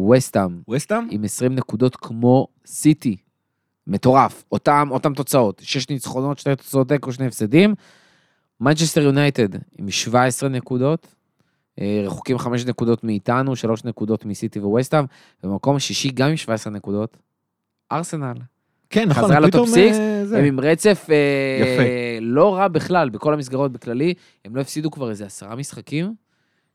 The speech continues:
Speaker 1: אה, שזה מרשים מאוד, במיוחד לארסנל הזאת, והם איך שהם פתחו את הליגה, אה, כבר עם חמש ניצחונות, שני תוצאות תיקו ושלושה הפסדים, שזה לדעתי ה-, ממש תחילת העונה.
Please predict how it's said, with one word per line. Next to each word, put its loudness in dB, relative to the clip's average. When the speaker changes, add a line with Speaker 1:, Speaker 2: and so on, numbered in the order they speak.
Speaker 1:
אה, -10
שזה -14
מרשים -6
מאוד, -2
במיוחד -2
לארסנל 0
הזאת, -4
והם -6
איך -10
שהם -6
פתחו -10
את -6
הליגה, 2
אה, -4
כבר -6
עם -4
חמש -10
ניצחונות, -8
שני -6
תוצאות -8
תיקו -4
ושלושה -2
הפסדים, -4
שזה -4
לדעתי -2
ה-, -2
ממש -8
תחילת 0
העונה. 4